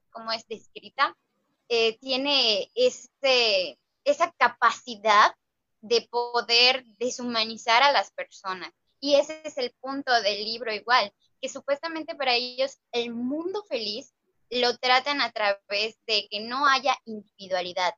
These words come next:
¿Por qué? Porque la individualidad crea los problemas y hace que las personas, eh,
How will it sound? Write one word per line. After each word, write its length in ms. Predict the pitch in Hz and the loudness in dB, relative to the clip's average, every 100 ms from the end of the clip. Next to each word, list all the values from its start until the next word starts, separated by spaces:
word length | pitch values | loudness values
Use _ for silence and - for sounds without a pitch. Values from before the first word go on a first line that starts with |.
| _ | _
¿Por 200 | 233 247 | -6 -2
qué? 140 | 294 | -2
Porque 380 | 302 311 240 233 | -2 -8 -10 -10
la 60 | 226 | -10
individualidad 680 | 220 214 208 202 202 220 277 - _ - | -10 -14 -10 -10 -2 0 0 -4 _ -6
crea 340 | 233 262 240 | 0 4 4
los 160 | 190 - | 2 -6
problemas 560 | 196 196 202 247 320 427 _ - | -4 -2 -2 -2 -2 -4 _ -8
y 160 | 233 | 2
hace 300 | 214 220 262 - | 2 2 -4 -4
que 80 | |
las 320 | 190 180 180 - | -2 -2 -6 -8
personas, 720 | 202 202 - 208 220 214 - | -8 -6 -6 -4 -2 -4 -6
eh, 340 | 190 180 180 | -8 -6 -6